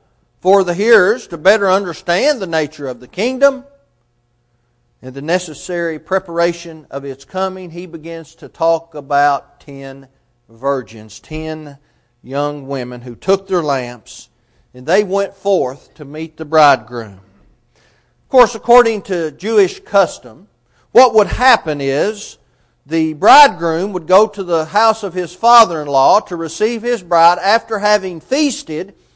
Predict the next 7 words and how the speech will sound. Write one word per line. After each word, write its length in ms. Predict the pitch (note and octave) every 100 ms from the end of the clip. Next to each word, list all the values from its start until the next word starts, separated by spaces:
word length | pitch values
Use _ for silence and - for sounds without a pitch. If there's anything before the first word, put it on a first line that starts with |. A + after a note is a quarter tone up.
| -
in 160 | G#3 A3+
his 200 | B3 A#3
own 260 | D4+ C4
home. 420 | F#3+ D#3+ G#2 - _ _ _ _ _ _ _ _ _ _ _ -
Now, 160 | F#3+
leaving 420 | F#3+ C4 C#4+ C4 G3+
behind, 880 | F3 G#3+ C#4+ A3 E3 F#3 C4+ B3+